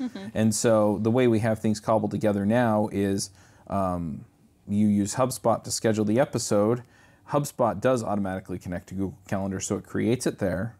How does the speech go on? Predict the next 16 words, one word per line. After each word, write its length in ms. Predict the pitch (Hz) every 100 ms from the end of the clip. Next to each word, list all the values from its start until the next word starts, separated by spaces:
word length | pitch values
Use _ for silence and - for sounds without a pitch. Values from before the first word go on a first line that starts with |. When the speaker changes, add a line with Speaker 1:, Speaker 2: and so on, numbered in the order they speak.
| -
Speaker 2:
it 60 | -
creates 280 | - 110 127
it 40 |
on 120 | 127 113
Google 240 | 127 131
Calendar, 560 | - 92 95 95 110 - - -
and 140 | 120 123
then 80 | 123
I 60 |
have 180 | 135 123
to 60 | 113
use 160 | 110
a 60 | 101
system 320 | - 107 104
called 220 | 104 95
Zapier, 560 | 107 123 - 98 87